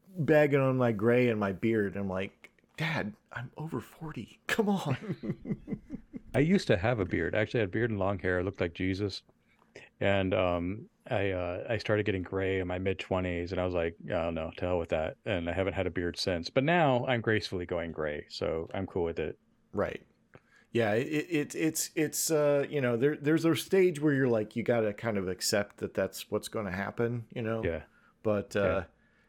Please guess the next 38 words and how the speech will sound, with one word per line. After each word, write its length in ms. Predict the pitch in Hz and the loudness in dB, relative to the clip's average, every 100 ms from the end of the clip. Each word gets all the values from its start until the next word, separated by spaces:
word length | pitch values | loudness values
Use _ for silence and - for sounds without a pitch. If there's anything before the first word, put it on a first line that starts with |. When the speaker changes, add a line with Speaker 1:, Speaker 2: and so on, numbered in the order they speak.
| _ _ - | _ _ -10
Speaker 2:
Yeah. 60 | - - | -8 -4
Speaker 1:
you 120 | 139 | -2
know, 120 | 110 | 0
we're, 260 | 127 220 - | 0 -2 -2
we're, 360 | 220 285 311 165 _ _ _ _ _ _ _ _ _ _ _ _ | -4 -2 -4 -6 _ _ _ _ _ _ _ _ _ _ _ _
we're 120 | 151 170 | -2 0
just 280 | 220 - - | 0 -4 -10
g-, 80 | - | -10
here 400 | 139 190 208 208 | -2 2 2 2
to 120 | 175 | 0
have 400 | 123 143 147 139 | -2 0 -2 -4
some 260 | - 123 110 | -6 -6 -6
fun, 440 | - 123 104 87 | -2 0 0 -4
right? 440 | 90 95 104 107 - | -2 0 0 -4 -6
And 200 | 117 110 - | -4 -4 -2
have 140 | 123 | 2
you 140 | 139 151 | 2 4
had 220 | 156 151 | 2 2
any 260 | 151 147 | 0 0
fun 360 | 135 - 143 147 | -2 0 0 0
lately? 380 | 147 143 151 156 | -2 0 -2 -2
Have 100 | 127 | -2
you 100 | 113 | 0
been 240 | 117 117 | -2 0
doing 240 | 117 120 123 | -2 -2 -2
any 160 | 123 | -4
gaming 480 | 117 123 123 131 131 | -4 -4 -4 -6 -6
or? 280 | 104 101 98 _ _ _ _ | -6 -6 -10 _ _ _ _
Speaker 2:
Yeah, 240 | 131 165 208 | 2 2 2
I've 200 | 120 139 | 2 2
been, 300 | 139 160 131 | 0 -2 -2
I've 120 | 127 107 | -2 0
been 80 | 131 | 0
keeping 280 | 165 147 | 0 2
up 160 | 143 151 | 2 2
on 140 | 101 | 0
it. 200 | 98 131 - - | 0 -4 -8 -6
Um, 500 | 110 95 95 95 98 | 0 0 0 -2 -4